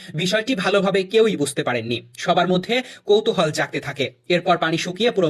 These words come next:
মসজিদ সামনে আসতেই চমকে ওঠেন সবাই। এক রাতের মধ্যে জিনে তৈরি করলো নাকি এই মসজিদ, এমন প্রশ্ন যখন ঘুরপাক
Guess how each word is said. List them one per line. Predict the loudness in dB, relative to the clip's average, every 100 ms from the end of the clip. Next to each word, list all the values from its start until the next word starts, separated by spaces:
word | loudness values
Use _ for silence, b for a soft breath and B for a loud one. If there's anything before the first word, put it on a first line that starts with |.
| 2
মসজিদ | 0 0 -4
সামনে | -4 -4
আসতেই | -4 -2 -4 -4
চমকে | -4 -4 -2 -4
ওঠেন | -6 -8
সবাই। | -6 -4 -4 -6 _ -4
এক | -4 -2
রাতের | -2 0 -2
মধ্যে | -2 -2 -2 -4 B B
জিনে | -6 -4 -2
তৈরি | 0 0
করলো | 0 -2
নাকি | -4 -2 -2
এই | -2 -6
মসজিদ, | -6 -6 -4
এমন | -2 -2
প্রশ্ন | -2 -2 0
যখন | 0 0 2
ঘুরপাক | 2 2